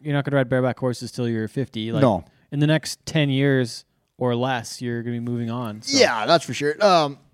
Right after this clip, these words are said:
Speaker 2: you know, I always had kind of the oil patch stuff, and reclamation was what I went to school for.
Speaker 1: Yeah, in Olds.
Speaker 2: Um, you know, it's ju-, that's not looking real good for the future right now. So,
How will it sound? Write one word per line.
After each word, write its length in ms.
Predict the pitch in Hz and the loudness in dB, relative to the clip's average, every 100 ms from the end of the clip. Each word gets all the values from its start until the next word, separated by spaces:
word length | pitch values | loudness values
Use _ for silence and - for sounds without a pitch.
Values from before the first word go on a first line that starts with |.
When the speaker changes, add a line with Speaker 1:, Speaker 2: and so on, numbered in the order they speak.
| _ - | _ -2
Speaker 2:
you 180 | 196 | 4
know, 160 | 165 151 | 8 10
I 120 | 151 | 12
always 280 | 147 143 123 | 10 8 4
had 220 | 139 117 | 2 2
kind 200 | 139 127 | 2 2
of 60 | 117 | 2
the 100 | 117 | 2
oil 180 | 113 117 | 2 2
patch 260 | 127 113 | 2 0
stuff, 300 | - 117 - | 0 -4 -2
and 180 | 120 107 | -4 -2
reclamation 680 | 113 117 107 113 127 - 127 | -2 -2 -2 0 0 0 -2
was 140 | 110 | 0
what 140 | 110 110 | 0 2
I 40 | |
went 120 | 104 | 0
to 80 | 110 | -4
school 260 | - 127 120 | -4 -2 -2
for. 180 | - 165 | 2 4
Speaker 1:
Yeah, 180 | 196 | 6
in 80 | 127 | 4
Olds. 420 | 139 196 113 - - | 2 0 -2 -8 -10
Speaker 2:
Um, 540 | 101 120 110 104 104 95 - _ - _ _ _ _ _ _ _ _ - | -2 2 2 0 -2 -6 -12 _ -20 _ _ _ _ _ _ _ _ 4
you 180 | 165 | 6
know, 240 | 156 139 143 | 8 8 8
it's 220 | 143 131 | 6 4
ju-, 140 | 143 | 2
that's 480 | 131 135 123 - - | 4 4 2 -2 -6
not 200 | 135 120 | -2 2
looking 260 | 117 117 107 | 2 0 0
real 180 | 110 104 | 0 0
good 180 | 107 | -2
for 100 | - | -2
the 80 | 101 | -6
future 340 | 82 107 - 98 | -4 -4 -4 -6
right 120 | 92 | -4
now. 220 | 98 98 | -4 -6
So, 360 | - 95 90 | -6 -6 -6